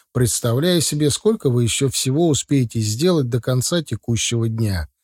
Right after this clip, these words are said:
И представьте себе, как возвращается домой рабочий люд на Западе, выжатый патагонной системой с высочайшей интенсивностью труда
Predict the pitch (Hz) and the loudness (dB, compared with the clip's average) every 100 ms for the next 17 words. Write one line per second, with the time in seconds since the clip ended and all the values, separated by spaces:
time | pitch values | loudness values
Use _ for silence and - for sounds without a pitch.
0 | _ _ _ - 113 110 117 - 151 147 | _ _ _ -6 -4 0 -2 0 0 0
1 | - 120 131 156 151 139 131 139 123 135 | 0 -2 0 0 0 -2 0 2 2 2
2 | 131 - 170 160 - 139 147 170 160 147 | 0 0 0 0 0 0 2 4 4 4
3 | 151 160 151 156 170 151 160 156 170 135 | 2 0 2 2 2 2 0 2 2 2
4 | 110 90 78 - _ _ - 135 185 208 | -2 -4 -6 -8 _ _ 0 4 6 4
5 | 151 127 117 113 135 151 160 165 147 135 | 4 2 0 -2 0 0 2 2 4 2
6 | 113 143 123 - 190 175 135 - 123 127 | 2 0 -2 2 4 4 2 0 0 0
7 | 110 147 147 - 135 120 131 120 151 147 | 0 2 2 2 0 2 2 2 2 2
8 | 131 - 117 120 117 147 165 | 2 0 -2 -2 0 2 2